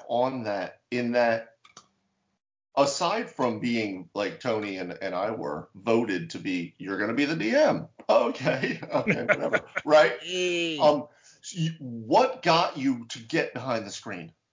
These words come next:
Speaker 1: What made you buy Rime of the Frost Maiden and, and get a screen and to start this up? What made you do that? And go back to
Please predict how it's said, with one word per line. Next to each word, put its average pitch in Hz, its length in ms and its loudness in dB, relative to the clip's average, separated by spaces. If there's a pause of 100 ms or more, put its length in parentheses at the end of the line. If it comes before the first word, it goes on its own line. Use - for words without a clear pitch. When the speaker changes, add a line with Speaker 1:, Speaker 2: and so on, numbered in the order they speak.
(100)
Speaker 1:
What 156 340 4
made 202 240 -4
you 147 180 0
buy 175 680 2 (340)
Rime 147 240 4
of 165 60 -2
the 160 60 -2
Frost 147 280 -2
Maiden 139 340 -6
and, 104 280 -4 (220)
and 101 200 -4
get 139 140 0
a 147 60 -2
screen 170 500 -2
and 104 220 -2
to - 80 -10
start 226 460 0
this 165 220 -2
up? 113 260 0
What 240 300 4
made 233 260 -4
you 175 100 -12
do 151 280 -6
that? 98 360 -2 (580)
And 127 240 0
go 202 220 -2
back 180 340 0
to 110 180 -10